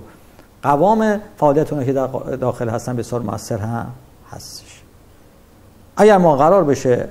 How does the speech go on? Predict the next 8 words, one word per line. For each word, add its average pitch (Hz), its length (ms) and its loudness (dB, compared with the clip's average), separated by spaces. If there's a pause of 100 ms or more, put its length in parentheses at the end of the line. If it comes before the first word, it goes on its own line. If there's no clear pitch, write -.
(140)
ریشه‌مون 170 480 2
از 139 140 0
داخل 127 420 2 (480)
بکنیم 131 520 2
و 131 300 4 (560)
فقط 175 460 2 (500)
به 139 60 4
عنوان 139 680 2